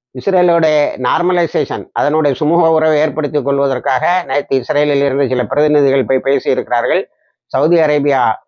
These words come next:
"தனி பாலஸ்தீனத்தை நீங்கள் வாக்களிக்கவில்லை என்று சொன்னால் உங்களோடு சுமூகமான உறவு இல்லை" என்று சொல்லியிருக்கிறது. இப்படி அதோ, அதே போல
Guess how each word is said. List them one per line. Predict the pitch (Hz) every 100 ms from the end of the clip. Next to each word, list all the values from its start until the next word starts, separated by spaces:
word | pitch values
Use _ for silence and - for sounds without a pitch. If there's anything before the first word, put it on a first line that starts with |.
| _ _
"தனி | 131 160 190
பாலஸ்தீனத்தை | 151 160 156 165 151 143 175
நீங்கள் | 156 151 135
வாக்களிக்கவில்லை | 127 147 160 151 147 143 143
என்று | 135 131
சொன்னால் | 139 127 113 110 107 _ _
உங்களோடு | - 151 156 143 151 151
சுமூகமான | 143 160 156 143 147 156
உறவு | 131 131 151 143
இல்லை" | 127 143 143 151 -
என்று | 131 127
சொல்லியிருக்கிறது. | 135 131 127 113 107 101 - _
இப்படி | 123 120 151 160 190 - _ _ _ _
அதோ, | - 135 170 147
அதே | 147 170
போல | 165 170 185 185